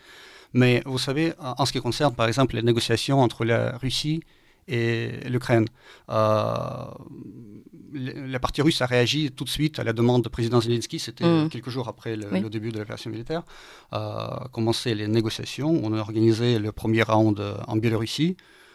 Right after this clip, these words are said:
Speaker 1: euh, et puis il y avait trois rounds en total en présentiel en Biélorussie, puis c'était des, voilà, des consultations en,
Speaker 2: Mm.
Speaker 1: en ligne, en visio,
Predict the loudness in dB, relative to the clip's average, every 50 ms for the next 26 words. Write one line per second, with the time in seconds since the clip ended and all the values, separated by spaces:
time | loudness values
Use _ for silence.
0 | _ -20 -16 _ -8 -6 -4 -4 -4 -4 -2 -2 -2 -2 -4 -6 -6 -8 -6 -4
1 | 0 0 2 2 2 2 0 0 -4 -4 -8 _ _ _ _ _ _ _ _ _
2 | _ _ -2 2 4 4 6 6 6 6 6 6 4 2 -2 -8 -10 -10 -10 -8
3 | -4 0 2 2 2 0 -2 -4 -4 -4 -4 -2 0 2 2 2 2 2 2 2
4 | 4 4 4 4 4 4 2 2 2 2 2 0 0 0 0 0 0 0 -2 -4
5 | -6 -6 -6 -6 -4 -6 -6 -6 -6 -8 -10 -10 -12 -12 -14 -14 -12 -12 -12 -12
6 | -10 -10 -10 -10 -6 -2 0 0 0 0 -2 -2 -2 -4 -2 -2 0 2 4 4
7 | 4 4 4 2 0 -2 -2 -2 0 0 -2